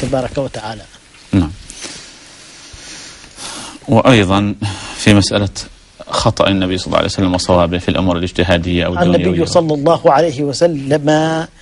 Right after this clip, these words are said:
Speaker 1: لا يمكن بق-، يقال بأنه يخطئ في ب-، الأمور الدنيوية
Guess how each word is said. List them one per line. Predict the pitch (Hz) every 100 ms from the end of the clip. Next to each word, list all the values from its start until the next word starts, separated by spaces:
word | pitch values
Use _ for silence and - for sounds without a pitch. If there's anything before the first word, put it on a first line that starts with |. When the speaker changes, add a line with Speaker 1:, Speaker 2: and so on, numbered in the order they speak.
| - -
Speaker 1:
لا | 151
يمكن | 156 165 - 143 139
بق-، | 131 143 -
يقال | 170 139 - 165 135
بأنه | 139 151 143 131 139
يخطئ | 151 - - 151
في | 127 143
ب-، | 131 135 - - - - 139
الأمور | 143 160 156
الدنيوية | 139 123 143 135 147 143 143